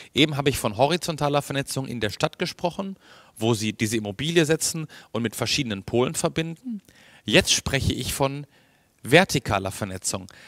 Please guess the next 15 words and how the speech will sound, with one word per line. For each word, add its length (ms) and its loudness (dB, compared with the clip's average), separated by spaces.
weil 180 2
die 80 0
Nutzungen 460 -2
in 220 -2
sich 240 0
funktionieren. 800 -8
Das 240 -2
Wohnen 420 2
nutzt 380 -2
vielleicht 340 2
die 40 -2
Fitnesseinrichtung 1000 -6
oder 180 6
das 180 0
Office. 560 -2